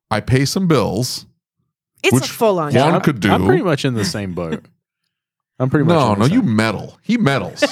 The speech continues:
Speaker 2: <laughs>
Speaker 1: I don't meddle.
Speaker 3: I
Speaker 1: Now,
Speaker 3: sequel
Speaker 1: if I do
Speaker 3: manage.
Speaker 1: meddle, I usually cause problems. And then they get
Speaker 2: Yeah.
Speaker 1: mad at me and they're like, "Why are you here?" And then I distract.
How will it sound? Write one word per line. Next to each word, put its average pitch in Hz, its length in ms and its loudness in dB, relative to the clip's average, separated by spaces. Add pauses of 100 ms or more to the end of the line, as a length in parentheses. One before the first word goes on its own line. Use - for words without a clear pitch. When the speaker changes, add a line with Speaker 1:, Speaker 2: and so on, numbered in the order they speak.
(120)
Speaker 2:
<laughs> - 160 -8
Speaker 1:
I 175 140 4
don't 147 220 2
meddle. 95 360 -2
Speaker 3:
I 131 40 0
Speaker 1:
Now, 127 300 0
Speaker 3:
sequel 120 120 2
Speaker 1:
if 110 80 2
I 127 180 2
do 202 140 2
Speaker 3:
manage. 254 120 2
Speaker 1:
meddle, 101 460 0 (640)
I 110 120 0
usually 123 340 2
cause 107 320 -2
problems. - 580 -6
And 104 100 0
then 117 120 2
they 139 80 4
get 147 100 4
Speaker 2:
Yeah. 180 80 0
Speaker 1:
mad 120 240 2
at 110 60 -2
me 117 180 0
and 120 80 -2
they're 113 80 4
like, 107 180 0
"Why 131 240 4
are 269 500 4
you 254 80 6 (720)
here?" 240 100 -4 (1120)
And 120 140 0
then 123 100 4
I 117 160 2
distract. 110 920 -2